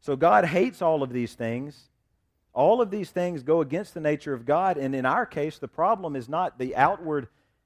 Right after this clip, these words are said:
issue of what we're doing. The, the problem is the inward condition of our heart that leads us to do all of these things that are wrong.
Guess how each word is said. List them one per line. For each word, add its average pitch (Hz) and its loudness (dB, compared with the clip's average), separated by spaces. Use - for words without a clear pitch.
issue 165 2
of 135 -2
what 160 0
we're 143 -2
doing. 175 -2
The, 127 -2
the 120 -6
problem 170 0
is 135 -2
the 123 -4
inward 165 -6
condition 127 -6
of 107 -4
our 98 0
heart 143 -6
that 123 -2
leads 143 -2
us 120 -2
to 117 -12
do 127 -2
all 123 2
of 113 -10
these 110 -8
things 104 -10
that 107 -12
are 104 -8
wrong. 117 -8